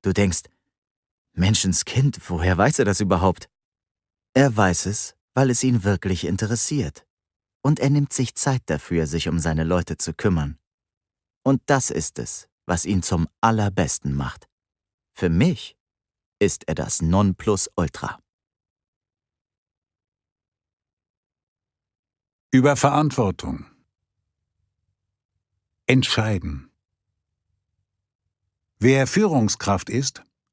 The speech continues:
Speaker 2: egal in welcher Branche, muss Entscheidungen treffen.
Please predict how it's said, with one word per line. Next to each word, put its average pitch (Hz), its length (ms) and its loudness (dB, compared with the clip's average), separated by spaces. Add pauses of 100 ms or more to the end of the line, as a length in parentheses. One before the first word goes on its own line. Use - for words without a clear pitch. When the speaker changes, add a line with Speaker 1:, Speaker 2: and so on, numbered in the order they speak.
(300)
Speaker 2:
egal 131 480 2
in 151 300 0
welcher 131 280 0
Branche, 85 640 -6 (680)
muss 110 200 0
Entscheidungen 90 680 -2
treffen. 92 440 -16